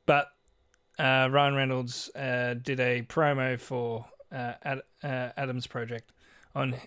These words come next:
on his socials because, um, they were talking about, uh, uh, daylight savings and how that was going to affect, uh, the Adam project,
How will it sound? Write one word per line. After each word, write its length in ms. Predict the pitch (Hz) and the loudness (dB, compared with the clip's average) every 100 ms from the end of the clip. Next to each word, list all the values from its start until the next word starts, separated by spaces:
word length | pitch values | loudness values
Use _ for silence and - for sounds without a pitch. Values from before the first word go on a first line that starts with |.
| _ _ | _ _
on 160 | - 131 | -4 -2
his 300 | 120 117 - _ | -2 -4 -8 _
socials 560 | - 123 110 113 123 - _ _ - - _ _ | -10 -8 -8 -10 -12 -18 _ _ -20 -20 _ _
because, 840 | 151 147 135 131 127 120 - - - _ | -6 2 4 4 2 -2 -6 -10 -12 _
um, 680 | 147 127 120 120 120 120 120 _ _ _ _ _ _ - - | 0 2 2 2 -2 -6 -8 _ _ _ _ _ _ -16 -2
they 100 | 143 | 2
were 120 | 139 | 4
talking 300 | 170 165 143 | 6 6 6
about, 340 | 147 139 135 - | 6 6 4 0
uh, 600 | 131 127 127 123 123 123 _ _ _ _ _ _ _ _ _ _ _ _ | 0 2 2 0 -2 -6 _ _ _ _ _ _ _ _ _ _ _ _
uh, 380 | 156 131 127 127 | -6 -2 -2 0
daylight 400 | 139 147 139 139 | 4 6 6 4
savings 800 | - 175 139 120 110 - - - _ _ _ _ _ _ | 6 6 4 0 -6 -12 -16 -20 _ _ _ _ _ _
and 260 | - 131 127 | -8 -4 -2
how 280 | 143 127 120 | 0 2 0
that 220 | 123 123 | 0 -2
was 160 | 120 120 | -2 -4
going 240 | 131 123 | -4 -4
to 180 | 131 120 | -4 -6
affect, 600 | 110 - 117 - - - - _ - | -6 -6 -6 -8 -14 -14 -20 _ -14
uh, 180 | 127 120 | -10 -8
the 180 | 131 | -4
Adam 180 | 135 131 | -2 -2
project, 400 | 127 143 123 113 | -4 -8 -8 -14